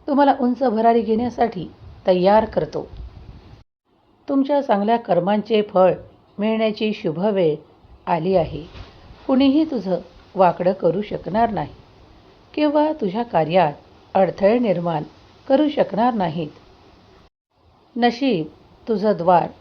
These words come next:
ठोठावत आहे, तेव्हा ते उघडण्यासाठी लागलेले प्रयत्न कर, कारण प्रयत्नांनी तुम्ही यशस्वी होणार आहात. कधी स्वतःला एकटे म्हणू नका,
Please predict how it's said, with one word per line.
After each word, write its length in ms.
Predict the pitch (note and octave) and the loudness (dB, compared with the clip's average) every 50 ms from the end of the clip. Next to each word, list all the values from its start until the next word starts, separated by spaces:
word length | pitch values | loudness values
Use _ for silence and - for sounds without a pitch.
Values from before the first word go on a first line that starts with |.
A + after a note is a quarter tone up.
| - - - | -20 -18 -6
ठोठावत 560 | - G#3+ G#3+ G#3 A#3+ B3+ C4 B3+ C4 A#3 - | -4 -4 0 2 2 2 2 2 0 0 0
आहे, 240 | F#3+ D#3+ C#3+ D#3+ - - - - - - - - - _ _ _ _ | 0 -2 -2 -4 -10 -12 -16 -20 -20 -20 -20 -20 -20 _ _ _ _
तेव्हा 280 | - G3 G3 F3 G3+ G#3+ | -2 -2 -2 0 0 -2
ते 240 | G#3 G#3+ G3+ G3+ - | -2 -2 -4 -6 -4
उघडण्यासाठी 920 | - E3 D#3 F#3+ G3+ F#3 G#3 G#3 G3+ G3 - F3 E3 D#3+ - E3+ D#3+ D#3 - - _ _ - - - - - - - | -6 -6 -4 -4 -4 -2 0 -2 -2 -2 -2 -2 -2 -2 -4 -6 -6 -8 -10 -14 _ _ -20 -20 -20 -20 -20 -12 -2
लागलेले 520 | G3 F#3+ F3+ E3+ D3+ F#3 G#3+ A3 G3 F3+ | 0 0 2 2 0 0 0 0 0 0
प्रयत्न 500 | F#3 F#3 - E3+ F3 F#3 F#3 F#3 G#3 F#3+ | -2 0 2 4 4 4 2 0 -4 -6
कर, 260 | F3 - - D3+ C3+ C#3+ - - - - - _ _ _ _ - _ _ | -6 -4 -2 -4 -4 -4 -6 -12 -18 -20 -20 _ _ _ _ -20 _ _
कारण 260 | - F3+ F#3 G3 G3+ F#3 | -4 0 2 4 4 4
प्रयत्नांनी 840 | F#3 - - D#3+ E3 F3+ G3+ G3 - B3+ C#4+ D4 C4 A3+ E3 D#3+ - - - - - - - - - - | 2 -2 0 2 2 2 2 0 -2 -4 -2 -2 -2 -4 -6 -8 -12 -14 -20 -20 -20 -20 -20 -16 -6 -4
तुम्ही 340 | A#3+ A3+ A3+ G3+ E3+ D#3+ | -4 -2 -2 -2 0 0
यशस्वी 480 | D#3 D#3 - - G#3+ G#3 - - D3+ C#3+ F3 - - _ _ _ _ - | 0 0 0 -4 -4 -4 -6 -12 -14 -14 -14 -18 -20 _ _ _ _ -2
होणार 360 | G#3 G#3 A3 A#3+ C#4 D4 C4+ | 0 2 2 2 2 2 2
आहात. 340 | G3 E3 D3 C#3+ D#3 D3+ D#3+ - - - - - - - - - - - - - | 2 2 0 -2 -8 -12 -12 -16 -20 -20 -20 -20 -20 -20 -20 -20 -20 -20 0 2
कधी 260 | G3+ E3 F3 G3 F#3+ | 2 2 2 0 -4
स्वतःला 640 | - - E3 E3 E3 - - G3 G3 A#3+ G3+ D#3+ - - - _ _ - - _ _ _ _ | -6 -4 -4 -4 -2 0 -2 0 2 2 2 2 -2 -6 -12 _ _ -20 -20 _ _ _ _
एकटे 400 | - A3 A3 A3 - - D#4 D#4 | 2 2 2 2 -2 -2 -2 0
म्हणू 260 | C#4+ A3+ G3 G3+ C4+ | 0 0 0 0 0
नका, 340 | A#3+ F3+ E3 - F#3 D#3+ D3+ | 0 -2 -4 -6 -8 -12 -12